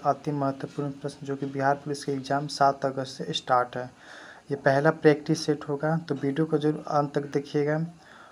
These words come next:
अ, चलिए वीडियो को शुरू करते हैं। तो हमारा फर्स्ट प्रश्न है कि फ्रांस की राज क्रांति के समय वहाँ का राजा कौन था?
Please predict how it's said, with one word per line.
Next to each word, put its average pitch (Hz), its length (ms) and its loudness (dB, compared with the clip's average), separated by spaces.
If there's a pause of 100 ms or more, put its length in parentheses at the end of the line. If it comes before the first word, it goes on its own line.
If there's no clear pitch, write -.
(140)
अ, 131 200 2
चलिए 143 280 0
वीडियो 151 240 2
को 156 100 0
शुरू 147 240 -4
करते 147 300 0
हैं। 165 180 0
तो 147 80 -4
हमारा 143 280 4
फर्स्ट 151 380 2
प्रश्न 156 280 0
है 147 260 -2 (400)
कि 147 80 2
फ्रांस 160 420 6
की 165 160 4
राज 143 500 6 (680)
क्रांति 143 420 4
के 160 160 0
समय 143 360 0
वहाँ 139 280 4
का 143 160 0
राजा 135 280 4
कौन 127 320 -2
था? 127 220 -10